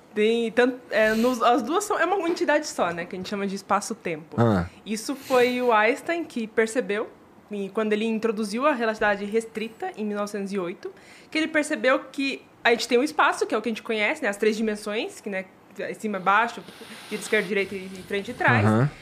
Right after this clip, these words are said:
Speaker 1: Só que ele percebeu também que o tempo é uma dessas dimensões, que a gente não consegue ver, a gente só consegue meio que sentir o tempo passar,
Speaker 2: Aham.
Speaker 1: né? E ele também percebeu que quando você coloca uma massa,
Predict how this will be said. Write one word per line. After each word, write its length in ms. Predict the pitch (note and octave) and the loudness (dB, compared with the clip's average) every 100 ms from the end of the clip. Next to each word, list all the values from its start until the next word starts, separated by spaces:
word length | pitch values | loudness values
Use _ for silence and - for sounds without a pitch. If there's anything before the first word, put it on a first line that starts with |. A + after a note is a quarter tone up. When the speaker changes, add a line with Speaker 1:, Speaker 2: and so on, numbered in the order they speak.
| - | -6
Speaker 1:
Só 120 | - F#4 | 0 2
que 60 | G#4+ | 4
ele 80 | |
percebeu 420 | G#4+ G4 - E4+ F4+ | 4 2 2 2 0
também 380 | F#4 D#4+ E4 F4+ | 0 0 0 -2
que 160 | F4 | -2
o 40 | F#4 | -2
tempo 500 | - E4 A#4 - - | 0 -2 -2 -2 0
é 100 | A#3+ | 2
uma 200 | A#3+ A3+ | 0 0
dessas 280 | G#3+ G#3+ G3+ | -2 -4 -4
dimensões, 720 | G#3+ G#3+ G#3+ F#3+ - - - - | -4 -4 -4 -6 -8 -18 -20 0
que 80 | A3+ | 0
a 20 | |
gente 160 | A3+ A#3+ | 2 0
não 140 | A#3 | 0
consegue 340 | B3+ C4 A#3+ | 0 -2 -2
ver, 420 | C4 A#3+ B3 B4 - - - - - | 0 4 4 2 -8 -20 -20 -10 -2
a 40 | |
gente 160 | A3+ A3+ | 0 0
só 80 | |
consegue 300 | C4 C4 C#4+ F4+ | -2 0 0 -2
meio 180 | D#4+ | -6
que 80 | D4+ | -8
sentir 640 | - D#4 D4+ - D4 D4 - | -2 -2 0 2 2 0 -8
o 80 | G3 | -6
tempo 300 | - G#2 - | -2 -2 -4
passar, 440 | - G3 - C#3+ - | -6 -6 -6 -8 0
Speaker 2:
Aham. 240 | A2 A2 A#2+ | 2 4 4
Speaker 1:
né? 140 | B2+ - - - - - - | 2 -4 -18 -20 -20 -20 -8
E 480 | A#3+ B3 B3+ C4+ - - | -2 2 2 2 0 -2
ele 300 | B3 C#4+ C4+ | 0 2 2
também 220 | D4+ C#4 C#4 | 0 0 0
percebeu 600 | E4 F4 F4 B3+ D#4 F4+ | 0 0 2 4 4 -2
que 600 | - B3+ B3+ B3+ B3+ A#3+ - | -6 -4 -2 -2 -2 -4 -4
quando 140 | D#4+ | -2
você 80 | D#4+ | 0
coloca 280 | E4+ C4+ C4+ | 2 2 2
uma 140 | B3+ | 0
massa, 680 | B3 A#3+ A#3+ F4 - G3 | 2 4 4 2 -6 -8